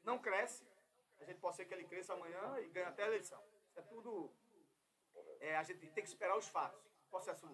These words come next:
é, ainda tá todo mundo na pré-campanha, pré-campanha, ainda se discute ainda alianças, como a gente sabe. Qual é a pergunta? A gente vê Anderson Ferreira consolidado, né, nos seus percentuais. Nem um pouco derreteu, pelo, pelo contrário, ele vem ascendendo,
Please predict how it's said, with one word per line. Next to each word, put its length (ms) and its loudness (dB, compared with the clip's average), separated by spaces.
é, 340 -2
ainda 180 2
tá 140 0
todo 180 0
mundo 140 -12
na 120 0
pré-campanha, 600 -2
pré-campanha, 720 -4
ainda 240 -6
se 160 -8
discute 540 -8
ainda 580 -2
alianças, 600 0
como 100 -12
a 60 -10
gente 180 -10
sabe. 320 0
Qual 120 6
é 60 10
a 60 6
pergunta? 440 0
A 40 -6
gente 180 -2
vê 200 8
Anderson 180 0
Ferreira 340 6
consolidado, 760 6
né, 460 0
nos 160 -8
seus 160 -2
percentuais. 760 0
Nem 160 -8
um 120 -8
pouco 260 2
derreteu, 380 2
pelo, 280 4
pelo 200 -2
contrário, 420 -6
ele 120 -8
vem 160 -6
ascendendo, 640 -4